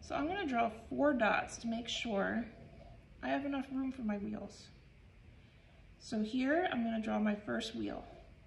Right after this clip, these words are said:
So I'm gonna do a circle, but I'm gonna draw the circle so part of it's hidden up here. There's one. I'm gonna do the same thing for the second wheel.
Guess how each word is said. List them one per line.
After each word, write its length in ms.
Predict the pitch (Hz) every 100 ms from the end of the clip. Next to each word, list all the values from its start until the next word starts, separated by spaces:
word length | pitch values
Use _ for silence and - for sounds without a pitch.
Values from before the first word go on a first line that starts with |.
| - - - - - -
So 160 | - 220
I'm 120 | 214
gonna 220 | 226 233
do 180 | 220 226
a 80 | 220
circle, 600 | - - 339 339 220 208
but 140 | 214 214
I'm 120 | 254
gonna 180 | 311 311
draw 260 | 247 233
the 100 | 233
circle 560 | 214 - 262 262 220 208
so 180 | - 220
part 320 | - 294 302
of 100 | 285
it's 160 | 277 -
hidden 440 | - 233 214 202
up 160 | - -
here. 340 | 220 220 226 - - - - - - - - - - - - - - 659 - - - 640 - - 659 640 659 659 659 659 659 679 679 679 - - - - - -
There's 200 | 220 190 -
one. 320 | 285 302 202 196 - - - - - - - - - - - - - - - - - -
I'm 80 | 226
gonna 160 | 220 220
do 100 | 233
the 100 | 214
same 340 | - 247 247
thing 220 | 254 269 254
for 100 | 269
the 100 | 262
second 400 | 330 320 - 214
wheel. 340 | 208 226